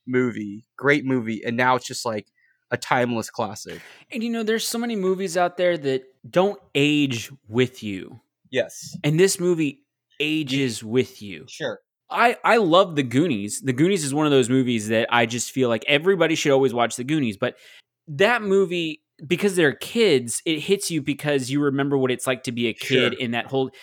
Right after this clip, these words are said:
Speaker 2: it doesn't, that movie doesn't age with you.
Speaker 1: Yeah,
Speaker 2: This
Speaker 1: so,
Speaker 2: movie
Speaker 1: yeah.
Speaker 2: ages with you.
Speaker 1: My favorite movie of all time is The Sandlot,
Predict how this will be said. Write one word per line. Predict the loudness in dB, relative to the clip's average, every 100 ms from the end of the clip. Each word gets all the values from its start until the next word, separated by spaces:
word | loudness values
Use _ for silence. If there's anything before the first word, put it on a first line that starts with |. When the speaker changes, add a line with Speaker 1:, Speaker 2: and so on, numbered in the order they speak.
| -20 _
Speaker 2:
it | 0
doesn't, | 2 2 0 0
that | 0
movie | 0 -2
doesn't | -2 0 -2 -2
age | 0 2 0 -2
with | -4 -4 -4 -8
you. | -14 -14 -20 _ _
Speaker 1:
Yeah, | 0
Speaker 2:
This | 4 4 4
Speaker 1:
so, | 4
Speaker 2:
movie | 6 4 2 -2 -4 _ _ -2
Speaker 1:
yeah. | 0
Speaker 2:
ages | 0 0 -2 -2 -6
with | -6 0 0 0 -14
you. | -12 -12 -18 _ _ _
Speaker 1:
My | -2 -2
favorite | -2 0 0 2 -2
movie | -2 -4
of | -2
all | -4
time | -4 -6 -6
is |
The | -10
Sandlot, | -12 -14 -14 -16 -18